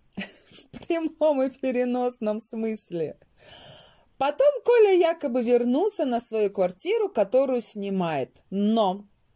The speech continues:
долго он там не прожил, в гордом одиночестве. Заболел <laughs> от тоски, наверное. И на семейном совете было принято решение забрать его себе обратно.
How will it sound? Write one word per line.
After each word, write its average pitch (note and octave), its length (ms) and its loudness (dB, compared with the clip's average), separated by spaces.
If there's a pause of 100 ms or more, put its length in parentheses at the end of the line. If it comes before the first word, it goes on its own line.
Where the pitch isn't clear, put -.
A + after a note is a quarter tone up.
(800)
долго F3+ 480 0
он C4 180 -2
там G3 240 -2
не A3 100 -4
прожил, E3+ 540 -2
в F3+ 160 -6
гордом F#3 500 2
одиночестве. F3 960 -4 (380)
Заболел A3+ 1120 2
<laughs> - 40 -14 (440)
от C4+ 160 -2 (280)
тоски, D#4+ 520 -2
наверное. A#3+ 1120 0 (540)
И D#4 120 -4
на D4+ 160 2
семейном D4 580 0
совете F4 500 0
было C4+ 260 2
принято D4 500 0
решение F#3 600 -4
забрать G#3 680 0
его C#4+ 520 0
себе G#3 500 -2
обратно. E3 880 -4